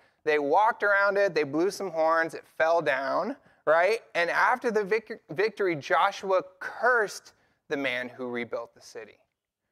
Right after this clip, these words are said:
right? Jericho is the city of eternal rubble. The man in Jesus' story leaves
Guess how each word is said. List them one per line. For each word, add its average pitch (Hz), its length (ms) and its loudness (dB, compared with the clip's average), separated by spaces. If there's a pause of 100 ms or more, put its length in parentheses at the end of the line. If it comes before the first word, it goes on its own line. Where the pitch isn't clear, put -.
(260)
right? 135 320 -2 (800)
Jericho 196 640 0
is 151 120 -4
the 139 100 -16
city 156 400 -4
of 123 100 -4
eternal 147 640 -8 (120)
rubble. 120 560 -4 (560)
The 139 100 -4
man 185 300 0
in 220 100 -2
Jesus' 180 540 -8
story 175 400 -2
leaves 180 800 -4